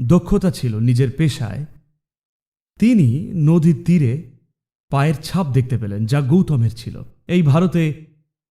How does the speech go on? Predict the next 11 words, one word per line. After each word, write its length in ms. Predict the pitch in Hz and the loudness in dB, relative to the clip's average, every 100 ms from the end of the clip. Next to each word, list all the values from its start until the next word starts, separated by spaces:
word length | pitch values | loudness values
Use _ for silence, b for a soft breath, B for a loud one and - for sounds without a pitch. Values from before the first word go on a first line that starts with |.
| - | -6
যে 220 | 135 170 196 | 2 4 4
কোনো 180 | 208 | 2
মানুষই 720 | 190 156 170 - 156 156 - - | 2 2 0 0 -2 -2 -8 -12
স্নান 320 | - 170 165 | -2 0 2
করা 220 | 165 160 | 0 0
মানেই 280 | 135 147 151 | 0 0 -2
ছিল 280 | 139 135 127 | -2 -2 -2
তারা 200 | 139 139 | -4 -4
সবসময় 480 | 180 - 185 180 | -6 -6 -4 0
নদীতে 400 | 151 151 147 135 | 2 2 0 -4
যাবেন। 340 | 104 92 - | -6 -8 -12